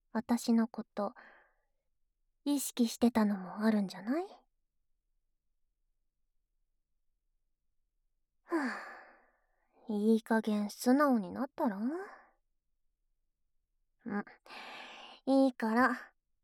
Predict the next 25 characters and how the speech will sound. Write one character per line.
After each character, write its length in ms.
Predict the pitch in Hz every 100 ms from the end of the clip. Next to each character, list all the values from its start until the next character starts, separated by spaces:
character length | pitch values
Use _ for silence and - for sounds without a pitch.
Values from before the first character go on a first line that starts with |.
| _ _ _ - -
勃 200 | 220 214 -
起 140 | 247
し 60 | -
た 100 | 233
ま 140 | 233
ま 140 | 233
じ 80 | 233
ゃ 100 | -
朝 180 | - 254
ご 80 | 254
は 140 | 294
ん 60 | 233
っ 20 |
て 140 | - -
気 160 | 240
分 160 | 226 214
に 100 | 175
も 100 | 170
な 160 | - 254
ん 80 | 359
な 80 |
い 40 | 240
で 100 | -
し 160 | -
ょ？ 120 | 311